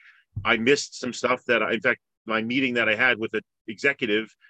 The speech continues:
I could not attend because I was dealing with, you know, three fires at the moment. Um, so it, it is, like,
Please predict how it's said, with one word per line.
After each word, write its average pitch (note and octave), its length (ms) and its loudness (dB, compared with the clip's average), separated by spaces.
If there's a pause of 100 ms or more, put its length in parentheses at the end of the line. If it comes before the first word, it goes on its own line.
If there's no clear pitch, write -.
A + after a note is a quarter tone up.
(200)
I A2 80 0
could A#2 220 -2
not A#2+ 160 4
attend A#2+ 380 -2
because A2 340 -4
I A2 160 0
was G#2+ 340 -2 (140)
dealing B2+ 300 2
with, G#2+ 180 0 (200)
you A#2+ 120 -4
know, G#2 160 2
three A#2+ 560 -2
fires A#2+ 420 2
at G2 140 -2
the G2 60 -8
moment. F#2 360 -4 (440)
Um, A2 420 0
so A#2+ 500 2 (140)
it, B2 160 -2 (320)
it B2+ 180 0
is, A#2 460 -4
like, A#2+ 180 2